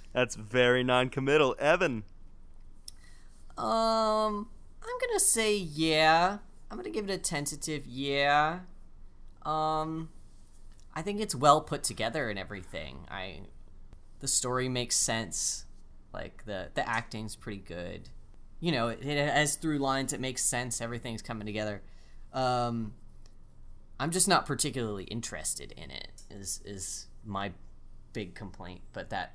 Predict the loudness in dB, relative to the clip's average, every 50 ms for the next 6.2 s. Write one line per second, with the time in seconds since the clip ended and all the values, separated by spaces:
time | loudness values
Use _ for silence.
0 | -14 -14 -14 -16 -16 -16 -16 -16 -16 -16 -16 -14 -12 -10 -8 -8 -8 -8 -10 -10
1 | -10 -10 -10 -12 -10 -8 -8 -8 -8 -8 -8 -10 -10 -12 -14 -14 -14 -14 -16 -16
2 | -16 -14 -14 -12 -6 0 2 4 6 6 6 6 6 6 4 4 2 0 -6 -10
3 | -14 -16 -16 -16 -14 -12 -2 4 6 8 8 8 6 4 0 -4 -8 -14 -14 -16
4 | -16 -14 -16 -16 -16 -16 -16 -16 -16 -14 -6 0 2 2 4 4 2 -2 -4 -6
5 | -8 -14 -16 -16 -14 -16 -16 -14 -16 -16 -10 -6 -2 0 0 2 4 4 4 6
6 | 6 4 4 2